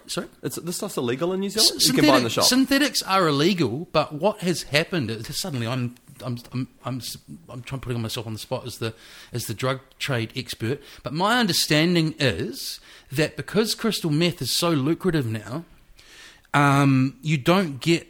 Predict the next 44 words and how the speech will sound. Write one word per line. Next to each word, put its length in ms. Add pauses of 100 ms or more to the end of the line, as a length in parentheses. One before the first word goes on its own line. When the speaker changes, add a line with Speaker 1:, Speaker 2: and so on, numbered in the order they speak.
(240)
Speaker 1:
the 220
widespread 840
cannabis 520
growing 640
like 300
you 80
would 180
have 380 (400)
even 260
ten 280
years 220
ago. 300 (540)
Um, 540
cannabis 420
is 120
a 60
lot 200
easier 300
to 100
spot. 680 (420)
It's 460
smellier. 540 (260)
So 160
the 80
punchline 500
I'm 100
getting 240
to 180
is 160
a 80
lot 180
of 60
the 60
gangs 340
and 120
so 160
on 280 (840)
are 60
selling 340
meth 320
and 100
not 260
worrying 320
about 260